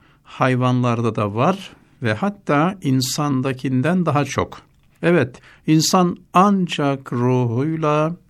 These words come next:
maneviyatıyla, deruni düşünce hayatıyla insandır.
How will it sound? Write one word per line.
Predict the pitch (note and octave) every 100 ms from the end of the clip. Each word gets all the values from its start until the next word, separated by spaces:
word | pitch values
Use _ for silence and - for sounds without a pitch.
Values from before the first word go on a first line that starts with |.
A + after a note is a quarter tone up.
| _
maneviyatıyla, | G#2+ G#2+ A#2 A#2+ A#2 A#2 A#2 A2+ A2+ A2 - D3+ D3 C#3 C#3 D3+ - - _ -
deruni | A2 A#2 A#2+ A#2 A2+ A#2+ D#3+ E3+ D#3+
düşünce | A#2 A2 A#2 A2+ A2+ C3+
hayatıyla | C#3 C3+ A#2 G#2+ - G#2+ G#2
insandır. | G2+ G2 F#2+ G2+ F#2+ F2+ F#2 -